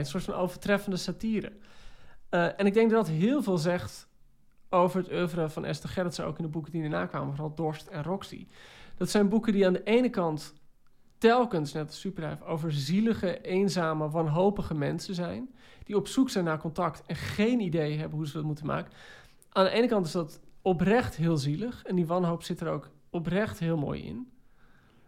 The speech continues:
En tegelijkertijd levert dat te bizarre situaties op. En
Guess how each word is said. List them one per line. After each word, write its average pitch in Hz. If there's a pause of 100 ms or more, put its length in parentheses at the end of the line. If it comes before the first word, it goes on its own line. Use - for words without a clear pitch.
(120)
En 196
tegelijkertijd 196
levert 175
dat 175 (460)
te 277
bizarre 160
situaties 175
op. - (760)
En 160